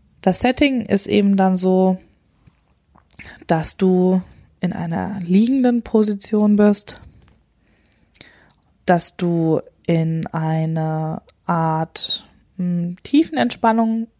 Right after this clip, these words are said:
geführt wirst, angeleitet, dass der ganze Körper sich entspannt. Du wirst dann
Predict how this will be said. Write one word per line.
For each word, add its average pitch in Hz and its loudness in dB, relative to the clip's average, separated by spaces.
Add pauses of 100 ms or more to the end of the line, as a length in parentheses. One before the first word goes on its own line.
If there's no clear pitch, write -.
(140)
geführt - 0
wirst, 269 0 (120)
angeleitet, 214 2 (800)
dass 185 -14
der 180 -2
ganze 175 -2
Körper 180 0
sich 170 -6
entspannt. 208 -6 (960)
Du 175 -2
wirst 180 0
dann 254 2